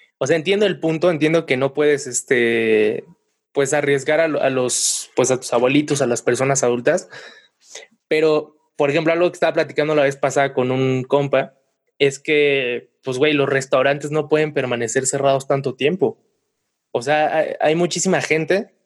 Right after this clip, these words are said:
que vive de, de trabajar, pues, en servicio, de, de mesero, intendencia, de todo ese tipo de cosas. Entonces, no sé, o sea,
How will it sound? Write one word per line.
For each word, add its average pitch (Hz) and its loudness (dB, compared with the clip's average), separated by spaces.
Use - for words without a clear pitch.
que 135 0
vive 165 2
de, 135 2
de 123 -2
trabajar, 135 0
pues, 147 0
en 123 0
servicio, 143 0
de, 113 2
de 117 2
mesero, 147 0
intendencia, 131 0
de 117 -6
todo 139 0
ese 131 -2
tipo 147 -2
de 131 0
cosas. 147 -2
Entonces, 156 -2
no 190 2
sé, 202 2
o 165 4
sea, 139 -2